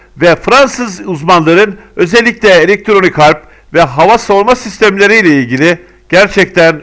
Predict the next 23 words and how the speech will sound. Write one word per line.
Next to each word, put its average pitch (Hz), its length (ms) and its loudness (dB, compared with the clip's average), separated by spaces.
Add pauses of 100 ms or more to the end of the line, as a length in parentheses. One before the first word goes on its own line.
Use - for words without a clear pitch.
önemli 185 300 0
atılımlar 170 440 0
yapmaya 151 440 0
başladıkları. 110 680 -4 (520)
Ve 156 160 2
şunu 190 280 -4
bir 196 140 -2
şey 165 300 0
anladık 151 440 -4
ki, 156 260 -2 (240)
evet, 143 300 0 (1080)
Türkiye'nin 160 720 -2 (160)
özellikle 170 600 -2
bölgede 147 360 0
Azerbaycan'a 135 640 0
güveni 117 380 -4
sonsuz. 101 480 -14 (380)
Yani 214 420 2 (200)
şu 220 200 0
anda 202 360 2
Azerbaycan'ı 202 720 2
zorda 156 340 0
görse 180 600 2